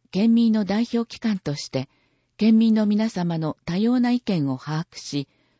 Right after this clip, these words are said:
その負託に応えられるよう努めてまいりますので、引き続き皆様のご理解とご協力をお願い申し上げます。写真、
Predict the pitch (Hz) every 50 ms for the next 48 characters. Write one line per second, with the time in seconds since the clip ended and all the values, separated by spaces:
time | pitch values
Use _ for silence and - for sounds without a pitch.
0 | _ _ - - 202 220 247 247 240 - - - 220 214 - - 202 190 196 196
1 | - 190 185 - 220 220 220 208 214 208 214 214 202 208 180 151 156 135 120 117
2 | - _ _ - - - 247 233 233 202 - 143 131 139 147 165 165 175 170 170
3 | 175 - - 143 135 131 120 117 113 - _ _ _ _ _ _ _ _ _ _
4 | _ _ _ _ - - - 226 - - 233 220 220 214 - - 196 196 - -
5 | _ _ _ _ _ _ - 175 202 208 208 - 185 180 175 165 160 151 151 -
6 | - _ _ _ 185 190 220 233 - 208 190 170 156 - 147 143 131 - 139 -
7 | - - 226 233 240 233 233 226 - - - 196 196 190 - - - 151 165 165
8 | 170 165 160 151 147 147 160 - - - 147 139 131 135 127 127 131 139 - -
9 | - _ _ _ _ _ _ _ _ _ _ _ _ _ _ _ _ _ _ _
10 | _ _ _ _ _ _ _ _ _ _ - - 170 156 - - 190 190 185 -